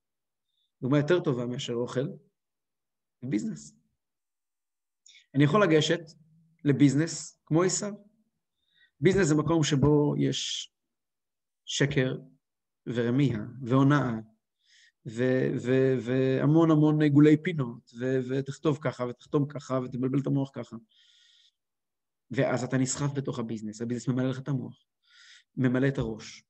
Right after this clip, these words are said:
ואתה לא יכול להתמקד בכלום. יעקב אומר, "לא, לא, לא, לא, לא. אני יושב ללמוד, הראש שלי נקי.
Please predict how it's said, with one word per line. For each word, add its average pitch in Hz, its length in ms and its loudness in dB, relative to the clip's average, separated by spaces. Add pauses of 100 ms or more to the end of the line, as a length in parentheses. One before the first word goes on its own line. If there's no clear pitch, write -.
(140)
ואתה 120 140 -6
לא 127 60 0
יכול 135 200 0
להתמקד 135 420 -4
בכלום. 110 300 -10 (1040)
יעקב 139 240 -4
אומר, 175 280 -4
"לא, 175 180 -8
לא, 175 140 -10
לא, 160 120 -8
לא, 147 60 -6 (100)
לא. 120 80 -10 (1400)
אני 143 100 4
יושב 185 280 2
ללמוד, 156 400 2
הראש 131 240 -4
שלי 127 180 -4
נקי. - 340 -12